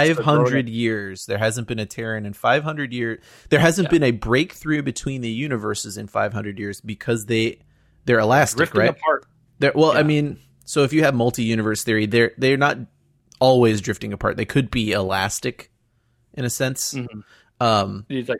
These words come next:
Speaker 1: stretching in and pu-, going in
Speaker 2: Depending,
Speaker 1: and, uh,
Speaker 2: yeah.
Speaker 1: back and forth.
Speaker 2: So one theory, I don't wanna get too deep into this 'cause I actually, I like it, but I'm not a smart m-, person. <laughs>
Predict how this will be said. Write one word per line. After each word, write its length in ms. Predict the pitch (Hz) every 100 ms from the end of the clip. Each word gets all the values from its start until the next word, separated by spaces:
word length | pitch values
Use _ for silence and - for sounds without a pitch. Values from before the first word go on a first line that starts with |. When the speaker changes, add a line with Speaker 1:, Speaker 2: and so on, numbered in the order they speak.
| -
Speaker 1:
stretching 380 | - 127 117 110
in 160 | 107
and 240 | 104 98 -
pu-, 160 | 120
going 260 | 117 120 107
in 40 |
Speaker 2:
Depending, 360 | 101 - 160 160 -
Speaker 1:
and, 100 | 156
uh, 20 |
Speaker 2:
yeah. 260 | 131 113 110
Speaker 1:
back 100 | -
and 100 | -
forth. 220 | 98 87 _ -
Speaker 2:
So 420 | - 165 151 127 - -
one 320 | - 143 151 151
theory, 680 | 143 131 127 120 110 - _ _ _ _ -
I 80 |
don't 80 | 120
wanna 140 | 107 98
get 140 | 95
too 100 | -
deep 200 | 101 101
into 160 | 101 95
this 180 | 92 -
'cause 160 | 107
I 100 | 101
actually, 640 | 101 107 107 110 104 98 - _ _ _ _ _
I 80 | 113
like 340 | 104 101 117
it, 180 | 135 -
but 120 | 117 110
I'm 140 | 104
not 160 | 104 101
a 60 |
smart 340 | - 110 110 -
m-, 160 | 117
person. 400 | - 139 123 139 135 - _ _ _
<laughs> 60 | _